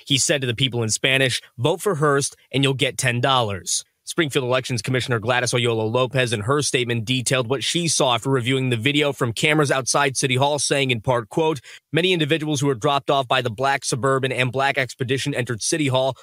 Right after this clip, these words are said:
voted, and left in the same aforementioned vehicles." Two women and one man can be seen showing the man in the red, white, and blue shirt something.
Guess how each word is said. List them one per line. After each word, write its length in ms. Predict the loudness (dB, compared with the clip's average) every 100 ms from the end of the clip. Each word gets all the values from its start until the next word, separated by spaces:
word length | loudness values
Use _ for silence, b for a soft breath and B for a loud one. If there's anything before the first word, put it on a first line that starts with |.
| B
voted, 520 | -2 0 0 0 -4 -6 -4
and 240 | -4 0
left 240 | 0 0
in 60 | -2
the 80 | -2
same 300 | 0 0 2
aforementioned 680 | 2 2 0 -2 -2 -2 -2
vehicles." 500 | 0 -2 -2 -4 -6 B B B -2
Two 140 | 0
women 240 | 2 0 0
and 100 | 2
one 180 | 2 4
man 220 | 4 2
can 140 | 0
be 100 | 0
seen 240 | 2 2 2
showing 380 | 2 2 2
the 80 | 0
man 280 | 2 2 4
in 60 | 2
the 80 |
red, 300 | 2 0 0
white, 180 | 0 0
and 140 | -2 0
blue 200 | 2 0
shirt 280 | 0 -2
something. 440 | 0 0 0 -2